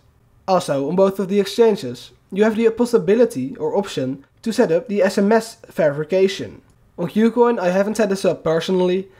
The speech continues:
but as you can see, it's available on Qcoin as well as on Gate.io. On Qcoin, you've got something called a trading password. The trading password is a password you have to fill in before being able to place, buy or sell orders.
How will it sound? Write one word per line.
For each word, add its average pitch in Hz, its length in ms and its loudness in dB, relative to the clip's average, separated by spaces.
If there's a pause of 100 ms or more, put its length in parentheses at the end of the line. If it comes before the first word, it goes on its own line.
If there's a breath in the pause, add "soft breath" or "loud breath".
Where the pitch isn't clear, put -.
(120 soft breath)
but 156 100 -4
as 175 120 0
you 226 40 0
can 208 160 2
see, 123 380 -6
it's 156 160 -6
available 240 600 2
on 160 140 -4
Qcoin 180 640 0 (180)
as 220 160 0
well 202 180 2
as 156 100 -8
on 151 80 -6
Gate.io. 143 720 -4 (260)
On 190 80 2
Qcoin, 156 640 0
you've 220 220 -2
got 285 180 0
something 156 420 -2
called 151 240 -2
a 185 80 -2
trading 214 420 0
password. 127 540 -4 (560 soft breath)
The 170 80 -10
trading 202 360 0
password 139 480 -4
is 180 160 -6
a 208 100 2
password 196 500 0
you 156 220 0
have 226 160 0
to 214 100 -6
fill 165 180 0
in 127 280 -2 (240 loud breath)
before 247 300 0
being 240 240 2
able 151 280 0
to 170 120 -8
place, 240 500 0
buy 170 320 2
or 214 220 0
sell 170 260 0
orders. 120 520 -8